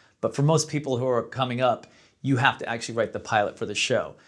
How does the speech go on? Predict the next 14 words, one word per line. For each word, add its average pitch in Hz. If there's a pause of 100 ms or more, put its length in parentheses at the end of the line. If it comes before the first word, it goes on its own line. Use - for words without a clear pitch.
(260)
Now, 123
what 170
you 180
do 175
is 123
you 120
write 117
a 135
pilot 135
for 147
a 127
T 143
V 110
show. 95